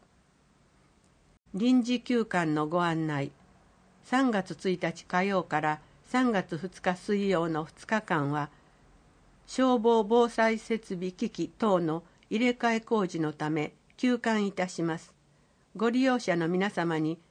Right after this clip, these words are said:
大変ご迷惑をおかけいたしますが、何卒ご理解をいただきますようお願い申し上げます。なお、申込書で取得する個人情報は、イベント参加、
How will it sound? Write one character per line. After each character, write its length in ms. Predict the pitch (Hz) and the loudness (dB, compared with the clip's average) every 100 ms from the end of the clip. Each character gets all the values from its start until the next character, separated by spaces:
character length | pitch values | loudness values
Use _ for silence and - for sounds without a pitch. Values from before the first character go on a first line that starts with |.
| - | -6
大 220 | 214 233 | -2 0
変 260 | 233 226 220 | 0 0 0
ご 120 | 220 | 0
迷 240 | 226 208 | 0 0
惑 360 | 170 151 - 160 | 0 -4 -4 -4
を 60 | |
お 60 | 147 | -2
か 140 | 196 | -4
け 140 | 185 185 | -4 -4
い 40 | |
た 140 | 180 185 | -4 -6
し 160 | - | -4
ま 100 | 175 | -6
す 140 | 180 156 | -6 -6
が、 200 | 151 - _ _ _ _ 202 | -6 -6 _ _ _ _ -2
何 240 | 226 214 | 0 0
卒 420 | 190 160 160 156 151 | 0 0 0 -2 -2
ご 100 | 208 | -4
理 120 | 208 | -4
解 320 | - 190 170 | -2 -2 0
を 40 | 151 | 0
い 60 | |
た 140 | 175 185 | 0 0
だ 120 | 180 | 0
き 140 | 180 | -2
ま 140 | 175 180 | -4 -4
す 160 | 147 | -4
よ 240 | 151 143 - _ _ | -2 -2 -4 _ _
う 80 | 180 | -2
お 20 | |
願 320 | 202 190 180 | 0 0 0
い 40 | 175 | 0
申 200 | 170 170 | -2 -4
し 160 | - | -4
上 100 | 160 156 | -4 -2
げ 100 | 143 | -4
ま 160 | 147 | -6
す。 200 | 143 - _ _ _ _ _ _ _ _ _ _ _ _ - - _ _ | -8 -18 _ _ _ _ _ _ _ _ _ _ _ _ -20 -20 _ _
な 240 | 202 233 196 | -2 2 2
お、 160 | 156 - _ _ 208 | 0 -6 _ _ 4
申 340 | 262 269 - | 6 4 0
込 240 | - 262 | 0 2
書 160 | 247 240 | 2 2
で 140 | 226 | 2
取 140 | 240 - | 2 -2
得 280 | - 247 254 | -2 -2 -2
す 160 | - 220 | -2 0
る 160 | 208 | 0
個 160 | - 254 | 2 2
人 240 | 240 247 | 4 2
情 180 | 233 226 | 4 2
報 260 | - 175 143 | 2 2 2
は、 200 | 143 143 - _ _ - | 2 -2 -10 _ _ -6
イ 80 | 202 | 0
ベ 160 | 240 | 2
ン 100 | 226 | 2
ト 160 | 226 220 | 0 -2
参 260 | - 214 | 0 0
加、 260 | 214 202 190 | -2 -4 -6